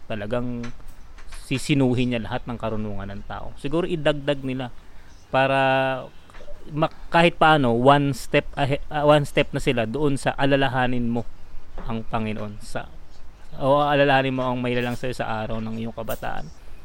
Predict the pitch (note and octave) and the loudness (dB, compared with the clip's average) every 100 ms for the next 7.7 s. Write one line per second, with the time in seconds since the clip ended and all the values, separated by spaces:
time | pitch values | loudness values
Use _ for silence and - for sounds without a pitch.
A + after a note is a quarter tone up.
0 | - - C#3+ D3+ D3+ C#3+ C#3 B2 B2+ B2 | -4 -4 0 0 0 0 2 0 0 2
1 | A#2+ A#2 A#2 - - - - C3+ A2+ C#3 | 0 -2 -4 -8 -12 -8 -2 0 0 -2
2 | A#2 C3+ B2 A#2 A2 G#2+ G#2 G2+ - - | -2 -2 -2 -4 -6 -6 -4 -6 -8 -12
3 | - - - G#2+ G#2+ B2+ G3 F#3+ D#3+ C3 | -10 -8 -8 -6 -2 0 0 -2 -2 -2
4 | A#2 A2+ A2 G#2+ G#2 G#2+ A#2+ A2 A#2+ A2+ | -4 -4 -4 -4 -6 -10 -10 -8 -6 -4
5 | A#2+ A#2+ G3+ F3+ D#3+ B2 A#2+ A#2+ A#2+ A#2 | -4 -4 -4 -4 -4 -4 -6 -6 -8 -10
6 | - - C3+ B2+ C3+ C3 B2+ A#2 C3 A2+ | -8 -4 -2 -2 -6 -4 -2 -2 0 0
7 | G2+ - A#2+ B2+ C#3 C3 | -2 -2 0 0 -4 -8